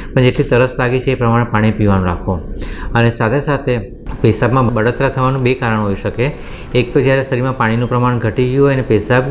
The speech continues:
વધારે પડતું કોન્સન્ટ્રેશનવાળું, સાંદ્ર પ્રમાણમાં આવતું હોય ત્યારે બળતરા કરે છે.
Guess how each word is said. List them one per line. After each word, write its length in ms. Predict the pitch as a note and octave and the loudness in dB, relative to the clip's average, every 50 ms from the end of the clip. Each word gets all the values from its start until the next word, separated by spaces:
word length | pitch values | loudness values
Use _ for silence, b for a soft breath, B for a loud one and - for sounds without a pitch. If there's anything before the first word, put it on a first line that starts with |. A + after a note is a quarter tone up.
| B2+ | 0
વધારે 280 | A2+ A2+ A2 A2 A#2+ B2+ | 2 4 4 6 4 4
પડતું 380 | B2 - A#2+ - - C3+ - | 2 0 -2 0 0 0 0
કોન્સન્ટ્રેશનવાળું, 960 | - A#2+ A2 A2 G#2+ - - B2 A#2 C3 B2 - B2+ A#2+ A2+ G#2+ G2+ G2+ G2 | 0 0 0 0 0 -2 -2 -2 0 0 0 2 2 2 2 2 2 0 0
સાંદ્ર 400 | F#2+ - - G#2 G2+ A2 B2 B2+ | -2 -2 -2 -2 -2 0 0 0
પ્રમાણમાં 440 | C3 C3 B2+ B2 B2 B2 B2 B2 A#2+ | 0 0 0 -2 -2 -2 -2 -4 -4
આવતું 240 | A#2+ A#2 - C3 B2+ | -4 -4 -4 -4 -2
હોય 100 | B2+ A#2+ | -2 -2
ત્યારે 260 | A#2 - A2+ A2+ A#2 | -2 0 0 2 2
બળતરા 420 | A2 A2 G#2 G#2 G2+ - G#2+ G2+ | 2 2 2 0 0 0 0 0
કરે 280 | F#2+ - - F#2 F#2 F2 | 0 0 0 -2 -2 -2
છે. 180 | - - F#2 | -4 -4 -6